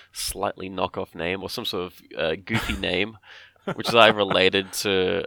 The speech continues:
a film, like, you know, either they're called Reel to Reel Rentals or something like that.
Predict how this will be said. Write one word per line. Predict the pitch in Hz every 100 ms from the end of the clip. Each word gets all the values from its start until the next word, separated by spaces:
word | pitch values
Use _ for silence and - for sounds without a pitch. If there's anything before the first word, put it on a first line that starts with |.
| -
a |
film, | - - 95 98 107
like, | 98 95 -
you | 90
know, | 73 85
either | - 95 95
they're | 92
called | - 98 85 101
Reel | 107 107
to | 101 104
Reel | 98 98 90
Rentals | 90 90 101 101 98 95
or |
something | 98 95 101
like | 92 95
that. | 101 104